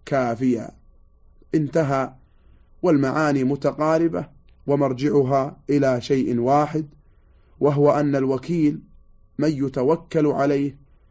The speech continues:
فتفوض الأمور إليه ليأتي بالخير ويدفع الشر، وهذا لا يصح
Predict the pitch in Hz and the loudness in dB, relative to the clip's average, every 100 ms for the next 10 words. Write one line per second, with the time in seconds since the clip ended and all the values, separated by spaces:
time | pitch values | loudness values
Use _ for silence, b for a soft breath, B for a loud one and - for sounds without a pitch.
0 | _ _ - 139 143 143 165 151 143 135 | _ _ -8 -4 0 2 2 2 2 0
1 | - 127 147 139 131 123 131 151 143 - | 0 0 0 0 0 0 2 0 0 -6
2 | - _ - _ - - 131 156 - - | -20 _ -20 _ -20 -2 2 2 2 -4
3 | 135 127 131 127 143 147 135 - _ _ | -2 -2 -2 -2 0 0 -2 -12 _ _
4 | _ 123 139 139 127 123 123 - 139 135 | _ -4 -2 -2 -6 -8 -10 -6 -6 -6
5 | - - _ - _ _ _ - _ _ | -8 -20 _ -20 _ _ _ -20 _ _
6 | 135 147 135 131 131 - 135 160 143 - | 0 2 2 2 -2 -2 2 2 2 -2
7 | 170 - - - | -6 -6 -20 -20